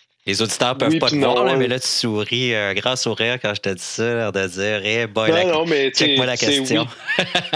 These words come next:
Speaker 2: oui.
Speaker 1: <laughs>
Speaker 2: Oui puis, oui puis non, là, je veux
Speaker 1: Ok.
Speaker 2: dire, on, on est une trentaine dans l'équipe, donc, euh, on, à la fin de la journée, on est tous en compétition l'un contre l'autre pour, pour avoir les,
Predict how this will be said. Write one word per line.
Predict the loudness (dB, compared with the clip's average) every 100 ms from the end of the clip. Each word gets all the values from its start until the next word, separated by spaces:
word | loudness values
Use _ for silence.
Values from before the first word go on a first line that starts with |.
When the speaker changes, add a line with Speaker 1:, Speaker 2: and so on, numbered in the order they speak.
| -2
Speaker 2:
oui. | 0
Speaker 1:
<laughs> |
Speaker 2:
Oui | 0 0
puis, | -2 -2 -2
oui | 0 0
puis | 0 0
non, | 2 2 2
là, | 2
je | 2
veux | 2
Speaker 1:
Ok. | 2
Speaker 2:
dire, | 2 2
on, | 0 0 0
on | 2
est | 0 0
une | -2
trentaine | -2 0 0 2 0 0
dans | 0
l'équipe, | 0 0 0 0 0
donc, | -2 -2 -2 -2
euh, | 0 -2 -6 _ _ _ -2
on, | 0 2 2 2 2
à | 0
la |
fin | 0
de | 0
la | 2
journée, | 2 2
on | 2
est | 0
tous | 0 -2
en | 0
compétition | 0 0 -2 0 0 2
l'un | 2 2
contre | 0 -2 0
l'autre | 0 0 0
pour, | 0 0 -2 _ _ _ _ _ _
pour | 0 2
avoir | 2 2 2
les, | 2 2 2 2 2 2 2 0 -2 -4 -6